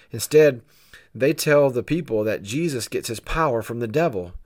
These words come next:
This miracle was done right in front of the Pharisees and everyone else, so they could not deny its legitimacy. All they could do was challenge its source of, his source of power.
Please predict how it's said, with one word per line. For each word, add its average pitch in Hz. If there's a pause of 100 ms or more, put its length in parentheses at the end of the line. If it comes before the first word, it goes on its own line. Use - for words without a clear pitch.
(400)
This 175
miracle 143
was 113
done 113
right 123
in 139
front 113
of 110
the 98
Pharisees 101
and 156
everyone 175
else, - (140)
so -
they 127
could 143
not 139
deny 110
its 87
legitimacy. 98 (760)
All 131
they 131
could 123
do 120
was 110
challenge 117
its -
source 104
of, 90
his 101
source 107
of 95
power. 101